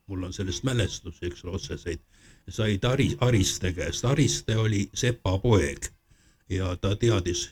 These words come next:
mismoodi elu käib, et, eh, meister lööb väikese haamriga kõldi alasi peale õige koha peale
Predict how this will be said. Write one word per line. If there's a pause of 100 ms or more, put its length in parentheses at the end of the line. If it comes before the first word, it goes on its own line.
mismoodi
elu
käib, (460)
et, (260)
eh, (400)
meister
lööb
väikese (640)
haamriga
kõldi (460)
alasi
peale
õige
koha
peale